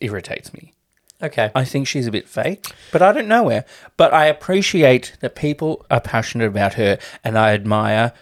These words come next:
Speaker 1: her business skills.
Speaker 2: She also is a very good songwriter.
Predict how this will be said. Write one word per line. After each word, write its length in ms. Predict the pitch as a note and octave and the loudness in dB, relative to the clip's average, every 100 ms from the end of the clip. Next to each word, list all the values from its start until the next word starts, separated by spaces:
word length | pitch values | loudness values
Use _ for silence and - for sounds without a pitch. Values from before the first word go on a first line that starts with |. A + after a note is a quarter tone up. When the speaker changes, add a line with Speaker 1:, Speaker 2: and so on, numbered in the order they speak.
| _ | _
Speaker 1:
her 380 | - C3 G#2+ - - G#2 A2 | -6 -2 -2 -4 -10 -16 -10
business 600 | A2+ G#2+ G#2+ G#2+ - - - - | -8 -8 -6 -6 -8 -14 -20 -20
skills. 540 | - - G#2 D#2 - - _ _ _ | -14 -8 -6 -8 -14 -20 _ _ _
Speaker 2:
She 320 | - - G3+ - | -12 -10 -8 0
also 800 | F3 F#3 G3+ - C#3 A2 G#2+ B2+ _ _ | 2 2 0 2 4 2 -2 -8 _ _
is 240 | F3 F3 F#3+ | -4 -2 2
a 140 | F3+ | 2
very 420 | C3+ B2+ C3+ C3+ | 2 0 0 -2
good 240 | B2+ B2 A2+ | -4 -6 -6
songwriter. 760 | - A2 G2 F2+ F2 F2 - | -10 -10 -10 -10 -12 -12 -16